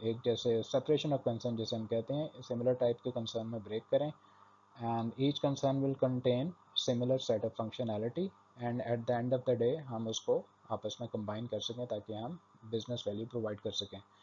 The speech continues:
Of course अगर किसी चीज़ के फ़ायदे हैं तो उसके disadvantage भी लाजमी होंगे,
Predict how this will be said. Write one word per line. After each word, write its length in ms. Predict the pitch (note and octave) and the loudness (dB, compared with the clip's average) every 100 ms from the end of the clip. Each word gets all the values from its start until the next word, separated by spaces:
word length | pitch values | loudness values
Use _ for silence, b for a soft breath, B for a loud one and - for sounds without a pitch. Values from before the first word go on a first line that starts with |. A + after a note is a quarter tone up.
| B B B B B _ - | B B B B B _ 2
Of 100 | C3 | 2
course 300 | - F3+ F#3 | 6 8 10
अगर 180 | E3 D#3 | 10 8
किसी 220 | D3+ D3+ | 4 2
चीज़ 200 | D3 D3 | 2 2
के 80 | - | 2
फ़ायदे 360 | C3 C3+ A#2 C#3 | 6 8 8 4
हैं 120 | D3 | 2
तो 80 | C3 | 2
उसके 180 | - A#2+ | 0 0
disadvantage 760 | A2 A#2 G#2+ A2 A2+ C3 A#2+ | 2 0 0 0 0 0 0
भी 160 | A2 G#2+ | 0 0
लाजमी 380 | G2 G2 A#2 | 0 -2 -2
होंगे, 380 | D3+ D3+ D#3 F#3 | -2 -2 -2 -6